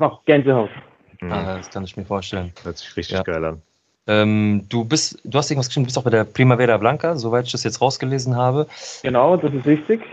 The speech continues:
Speaker 3: Was ist
Speaker 1: Also
Speaker 3: das?
Speaker 1: wie
Speaker 3: Also erklär mir mal, was ich, also wir haben natürlich auch geguckt und so, ich, mir war's auch vorher schon ein Begriff, aber wir haben uns jetzt wahrscheinlich nie damit auseinandergesetzt, weil ich damit jetzt zum Beispiel nichts zu tun habe, Antonio auch nicht.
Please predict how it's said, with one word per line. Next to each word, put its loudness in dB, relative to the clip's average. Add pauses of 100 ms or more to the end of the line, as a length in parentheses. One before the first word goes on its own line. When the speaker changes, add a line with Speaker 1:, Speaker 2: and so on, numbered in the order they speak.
(260)
Speaker 3:
Was 2
ist 0
Speaker 1:
Also 2
Speaker 3:
das? 6
Speaker 1:
wie 8
Speaker 3:
Also 4
erklär 2
mir 0
mal, 0
was -6
ich, -10
also -2
wir 4
haben 2
natürlich 0
auch -8
geguckt -6
und -2
so, 0
ich, -4
mir -4
war's 4
auch -2
vorher 6
schon 2
ein -2
Begriff, 0
aber 2
wir 4
haben 4
uns -4
jetzt -2
wahrscheinlich -6
nie -4
damit 2
auseinandergesetzt, 0
weil -2 (400)
ich -10
damit -4
jetzt -6
zum -4
Beispiel -4
nichts -6
zu -6
tun -4
habe, 2
Antonio 0
auch 0
nicht. -4